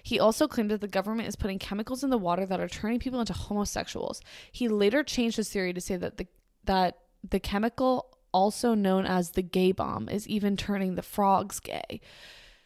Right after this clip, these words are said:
Yeah, so, like, it makes sense when you <laughs>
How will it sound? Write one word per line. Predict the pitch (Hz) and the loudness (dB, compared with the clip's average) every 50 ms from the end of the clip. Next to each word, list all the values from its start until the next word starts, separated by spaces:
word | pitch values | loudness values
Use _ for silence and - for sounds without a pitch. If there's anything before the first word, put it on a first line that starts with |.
| _ _ _ _ _ _ - - _ _ _ _ | _ _ _ _ _ _ -20 -20 _ _ _ _
Yeah, | - 185 185 190 196 202 185 170 - - - - | -14 -10 -10 -2 0 2 2 2 2 0 -2 -2
so, | - - - 320 | -2 2 4 4
like, | 320 302 311 269 226 214 208 - _ | 4 4 2 0 0 -4 -8 0 _
it | 302 311 240 | 2 2 4
makes | 262 277 330 359 - - | 4 2 2 2 0 -6
sense | - - 233 214 214 214 214 - 233 | -6 -2 0 0 2 0 0 2 2
when | 240 226 226 | 4 4 4
you | 220 214 208 - | 4 4 2 2
<laughs> | - | 2